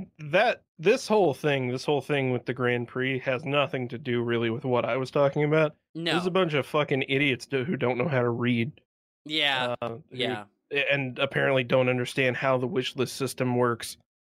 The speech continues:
Speaker 2: Right.
Speaker 1: And just started removing shit from their wish list thinking they had to do that instead of just dragging the fucking bar off to the left.
Speaker 2: Yeah. Yeah. I understand. I, I understand what you're saying.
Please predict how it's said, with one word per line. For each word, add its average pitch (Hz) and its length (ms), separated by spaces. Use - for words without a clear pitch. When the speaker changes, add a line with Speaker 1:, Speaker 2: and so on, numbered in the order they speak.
Speaker 2:
Right. 123 400
Speaker 1:
And 123 480
just - 380
started 131 440
removing 127 540
shit 123 380
from 139 260
their 123 120
wish 123 280
list 123 300
thinking 123 320
they 113 120
had 127 240
to 131 80
do 135 220
that 131 300
instead 131 360
of 123 100
just 127 180
dragging 156 460
the 139 100
fucking 160 460
bar 143 360
off 117 180
to 135 100
the 127 100
left. 123 400
Speaker 2:
Yeah. 110 300
Yeah. 107 260
I 170 140
understand. 117 500
I, 151 120
I 202 280
understand 127 380
what 101 120
you're 101 60
saying. 98 360